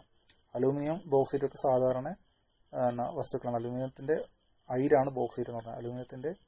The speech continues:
ഓർ ഇല്ലെങ്കിൽ അയിര് ആണ് നമ്മുടെ ബോക്സൈറ്റ് എന്ന് പറഞ്ഞാൽ. ഇതിൽ റേഡിയോ ആക്റ്റീവ് ആയിട്ടുള്ളത് ഇലുമിനൈറ്റും മോണസൈറ്റും മാത്രമാണ്. റേഡിയോ ആക്റ്റീവ് എന്ന് പറഞ്ഞു കഴിഞ്ഞാൽ അതിൻ്റെ ന്യൂക്ലിയസ് ക്ഷയിച്ചു പോകുന്ന വസ്തുക്കളെയാണ്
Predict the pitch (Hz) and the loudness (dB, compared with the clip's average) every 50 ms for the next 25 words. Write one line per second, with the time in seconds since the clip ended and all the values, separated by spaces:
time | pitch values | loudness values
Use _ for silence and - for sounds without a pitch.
0 | _ _ _ - 123 123 131 151 156 - 151 131 123 123 123 131 160 208 - _ | _ _ _ -2 2 4 6 4 4 2 -2 -6 -6 -4 -4 -6 -8 -8 -12 _
1 | _ _ _ _ _ _ _ _ _ _ - 127 123 127 123 123 123 - - - | _ _ _ _ _ _ _ _ _ _ 0 2 2 2 0 -2 -4 -8 -12 -14
2 | _ _ _ - 123 123 123 131 165 214 - _ _ _ _ _ _ _ _ _ | _ _ _ -4 -2 -2 0 -2 -4 -6 -8 _ _ _ _ _ _ _ _ _
3 | _ _ _ _ _ _ _ _ _ _ - 127 120 127 - - - - _ - | _ _ _ _ _ _ _ _ _ _ -10 -6 -4 -4 -4 -6 -10 -10 _ 0
4 | 131 123 120 - 127 120 123 120 117 113 117 123 - - 127 156 175 147 127 123 | 0 0 0 -2 -4 -6 -4 -6 -8 -8 -10 -14 -16 -12 -10 -8 -8 -4 -2 -2
5 | 123 120 139 147 151 147 - - 156 139 127 - 127 120 131 160 214 - _ _ | 0 6 8 8 8 8 4 2 2 2 2 0 -2 -2 -2 -2 -6 -8 _ _
6 | _ _ _ _ _ - 131 127 139 147 147 147 143 139 - 165 208 247 - _ | _ _ _ _ _ -2 2 2 2 2 2 0 0 -2 -4 -8 -10 -10 -16 _
7 | _ 127 127 127 127 123 - 123 120 131 123 117 113 - - 117 117 - - - | _ -2 0 0 0 0 -2 -2 -4 -4 -8 -10 -12 -12 -14 -18 -18 -16 -10 -6
8 | 120 120 123 127 123 - 135 135 139 139 139 139 139 139 135 135 139 156 - - | -4 -2 -2 -2 -2 -4 -4 -4 -4 -4 -6 -6 -6 -8 -8 -8 -8 -10 -10 -12
9 | _ _ _ _ _ _ _ _ _ _ 123 123 139 139 143 139 135 131 135 135 | _ _ _ _ _ _ _ _ _ _ -6 -2 0 0 2 2 2 2 0 0
10 | - 156 160 156 143 - - - - - _ _ _ - - - 135 131 131 - | 2 4 4 6 6 4 2 2 -4 -12 _ _ _ -6 0 2 4 4 4 2
11 | - 147 135 135 127 131 131 127 127 117 - - 123 - 127 120 120 120 165 | 2 4 4 4 4 4 2 0 0 0 0 -2 -2 -4 -4 -6 -6 -8 -10